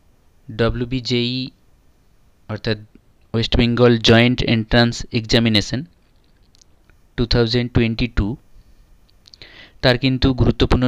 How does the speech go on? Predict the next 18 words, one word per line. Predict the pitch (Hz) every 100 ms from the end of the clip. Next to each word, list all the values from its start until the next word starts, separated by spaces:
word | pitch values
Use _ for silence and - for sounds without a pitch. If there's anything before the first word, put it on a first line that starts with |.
| 117
নোটিফিকেশন | 117 - 120 120 - 127 117
ওয়েবসাইটে | 113 - 113 113 117 117 110
আপলোড | - 113 107
হয়ে | 101 98
গেছে। | - 147 131
আমি | 120 120
আজকের | 113 - 123
ভিডিওতে | 120 120 - 120
আপনাদেরকে | 117 117 120 120 113
দেখিয়ে | - 123 123
দিচ্ছি | - - 139 - _ _ _ - - _ _ _ _ _ _ _ -
কী | 143 -
সেই | 135 131 - - 113
নোটিফিকেশন | 113 - 113 110 - 156 - _ _ _ _ _ _
ডব্লিউবিজেই | 120 110 113 113 123 117 117 117 _ _ _ _ 101
দু | 110
হাজার | 110 113 110 - _ _ _ _ 110
বাইশের। | 107 110 104 - 113